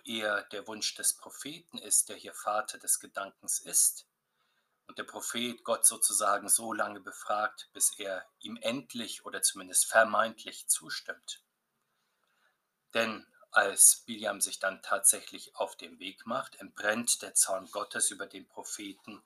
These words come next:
der losgeht. Deshalb schickt Gott dann dem Propheten seinen Engel, der sich ihm mit einem blitzenden Schwert in den Weg stellt.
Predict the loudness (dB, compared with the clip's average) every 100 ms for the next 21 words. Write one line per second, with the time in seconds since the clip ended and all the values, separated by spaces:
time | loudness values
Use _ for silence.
0 | _ _ _ _ _ _ _ _ _ -8
1 | -6 -4 6 8 8 4 -2 -2 -2 _
2 | -20 -20 -20 _ _ _ _ _ _ _
3 | _ _ _ _ _ _ _ _ 0 2
4 | 4 2 -2 0 2 4 6 4 4 -4
5 | -6 -4 -4 -4 2 4 4 0 -6 -6
6 | -4 -4 0 0 0 -4 -2 -2 -2 -4
7 | -6 -6 4 10 12 10 2 2 2 2
8 | 2 2 -4 -12 -12 -6 -4 2 2 2
9 | -2 2 2 0